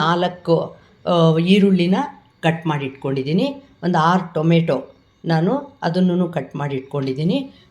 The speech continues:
ಒಣಮೆಣಸಿನ್ಕಾಯಿ, ಕರಿಬೇವು, ಬಿಳಿ ಎಳ್ಳು, ಅರಿಶಿನ, ಮತ್ತು ಇನ್ನೂ ಖಾರ ಬೇಕು ಅನಿಸಿದ್ರೆ ಅಂತ ಹಸಿಮೆಣಸಿನ್ಕಾಯಿ, ಒಂಚೂರು ಹುಣಸೆಹಣ್ಣು,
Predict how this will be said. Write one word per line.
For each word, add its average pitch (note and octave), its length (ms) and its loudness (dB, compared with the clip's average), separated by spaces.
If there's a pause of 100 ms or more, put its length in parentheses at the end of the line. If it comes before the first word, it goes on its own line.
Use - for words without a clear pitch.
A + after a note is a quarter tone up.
(140)
ಒಣಮೆಣಸಿನ್ಕಾಯಿ, D#3+ 880 2 (340)
ಕರಿಬೇವು, D3 560 0 (500)
ಬಿಳಿ E3+ 240 6 (120)
ಎಳ್ಳು, D3+ 240 0 (460)
ಅರಿಶಿನ, D#3+ 400 -2 (540)
ಮತ್ತು E3+ 260 -6 (460)
ಇನ್ನೂ A3 160 2 (100)
ಖಾರ F#3 180 -2 (220)
ಬೇಕು F3+ 240 -4 (100)
ಅನಿಸಿದ್ರೆ D#3+ 540 -2
ಅಂತ E3 160 -4 (400)
ಹಸಿಮೆಣಸಿನ್ಕಾಯಿ, D#3+ 1000 -2 (480)
ಒಂಚೂರು D#3 360 -2
ಹುಣಸೆಹಣ್ಣು, F#3 600 0